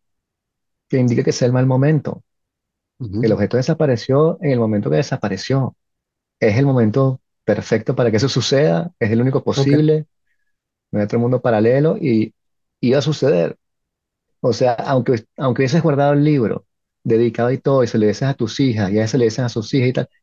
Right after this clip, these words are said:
Speaker 1: en algún momento ese libro iba a desaparecer.
Speaker 2: Ujú.
Speaker 1: Desapareció ahora,
Speaker 2: Sí.
Speaker 1: y la vida se compone de pérdidas, de cosas que desaparecen, gente que se
Speaker 2: Ujú.
Speaker 1: va,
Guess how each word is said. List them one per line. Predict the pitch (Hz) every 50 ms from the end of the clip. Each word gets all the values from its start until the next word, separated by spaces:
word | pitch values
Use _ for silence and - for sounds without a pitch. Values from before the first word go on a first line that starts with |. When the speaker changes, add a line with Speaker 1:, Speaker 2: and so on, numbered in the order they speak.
| _ _ _
Speaker 1:
en | 117 107 101
algún | 101 104 113 131
momento | 139 135 135 143 139 135 135 135
ese | - - 135
libro | 131 135 135 135 131 131 135
iba | - 147 123 120 123 - -
a | 104
desaparecer. | 92 92 107 120 117 - 104 101 101 - 95 92 92 92 92 87 - - - - - _ _ _ _ _ _ _ _ _ _
Speaker 2:
Ujú. | - - - - 123 135 131 _ _ _ _ - _ _ - - 202 214 _ _ _ _ _ _ _
Speaker 1:
Desapareció | - 98 - - - - 95 - - - - 98
ahora, | 104 127 165 196 214 - 415 - _ _ _ _ _ _ _ _ _ _ _ _ _ _ _ _ _ _ _ _ _
Speaker 2:
Sí. | - - -
Speaker 1:
y | 151 143 160 196 214 - - _
la | - 156 135 127 117
vida | 117 117 127
se | 120 170 170
compone | 160 143 123 117 135 135 131 127 113
de | 104 101
pérdidas, | - - 135 151 156 156 160 170 170 170 151 - -
de | - 120 110
cosas | - - 123 120 - 156
que | 147 156
desaparecen, | 156 135 - - 120 - - 107 120 135 143 139 - 156 156 151 151 143
gente | 110 113 120 151 160 151 139
que | - 107
se | 95 87 107
Speaker 2:
Ujú. |
Speaker 1:
va, | 107 104 101 101 117 135